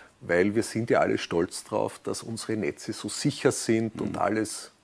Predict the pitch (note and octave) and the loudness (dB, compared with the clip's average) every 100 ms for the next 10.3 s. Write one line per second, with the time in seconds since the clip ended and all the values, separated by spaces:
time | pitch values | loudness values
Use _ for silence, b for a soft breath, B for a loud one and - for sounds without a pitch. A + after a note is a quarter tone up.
0 | _ A#2 G#2+ A#2+ C3+ - A2 A2+ B2+ - | _ 0 2 2 0 2 2 2 -4 -6
1 | B B B B _ A2 G#2+ A2 A2 - | B B B B _ -6 -4 -4 -6 -8
2 | - - G#2 - A#2 - - A2 - F2+ | -4 -2 -2 -6 -10 -8 -2 -2 -2 -2
3 | E2+ A2+ A#2 F2+ - - B2 - A#2 - | 0 0 0 -4 -6 -6 -8 -6 -8 -2
4 | F#2+ F2+ G#2+ - G2 F2+ G#2 F#2 E2 F2 | -4 -2 -8 -6 -4 -4 -4 0 0 0
5 | - - - G2 G2+ A#2+ - F2+ F2+ G2+ | -4 -6 0 2 2 0 -6 -10 -8 -8
6 | - G#2 - A#2+ - D2+ D2+ - B2 A#2 | -6 -6 -6 -6 -2 4 4 4 -2 -2
7 | - _ G#2 B2 A#2+ G2+ C#3+ C#3+ G#2+ - | -6 _ 0 0 0 2 0 2 -4 -4
8 | - - - - - - D#2+ G2 B2 A2+ | -16 -18 -6 -2 0 2 2 0 -4 -6
9 | A#2+ A2+ - A#2+ A#2 - - A2 - B2+ | -6 -8 -2 0 0 -6 -6 -6 -2 0
10 | A2 A2+ - | 2 0 -4